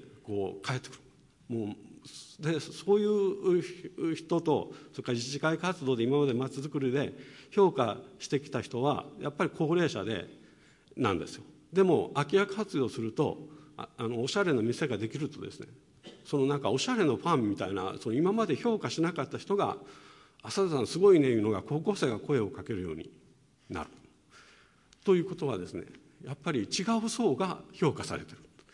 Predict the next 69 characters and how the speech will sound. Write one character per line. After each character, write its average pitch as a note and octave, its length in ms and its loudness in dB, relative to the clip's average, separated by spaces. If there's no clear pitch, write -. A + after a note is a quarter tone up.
と F#3 60 -2
い G#3 40 2
う、 G#3 160 -2
そ A3 140 2
う G#3+ 40 4
い - 40 4
う - 20 -2
可 E3 140 0
能 D3 160 6
性 B2+ 140 4
が F2 80 -2
あ - 20 -4
る - 60 -12
ん - 40 -14
で - 60 -12
す。 - 100 -16
で E3+ 60 -2
す - 80 -6
か D3 100 2
ら、 B2+ 80 2
自 A#2 180 -6
治 E3 100 -6
会 F#3 200 0
活 F#3 240 -4
動 D#3 140 4
で A2+ 420 2
な D3 180 4
ん E3+ 60 0
ぼ F3+ 100 4
言 F#3 120 10
う - 40 2
て D3+ 80 2
も C3+ 100 4
う D3+ 60 2
ち D#3+ 100 -2
の E3 80 4
地 F3 180 4
域 D3 100 -2
は C#3 100 4
動 F3+ 120 2
か E3 120 0
へ E3 160 2
ん、 D3 200 0
で F3+ 80 2
も E3 100 4
空 C3 120 2
き - 140 -6
家 G#3 60 -2
活 A3 280 -8
用 C3+ 80 0
す - 120 -8
る E3+ 80 -6
と A2+ 140 -2
ね、 G2+ 140 -6
そ - 240 -6
う A3 60 0
い - 40 -2
う A3 60 -4
可 G#3 180 -10
能 G#3 140 -2
性 G#3+ 160 -8
も C#3+ 220 -4
出 F#3+ 80 2
て F#3+ 140 2
く - 120 -6
る G3+ 140 4
と B2+ 120 -2
い B2 120 0
う B2 60 -4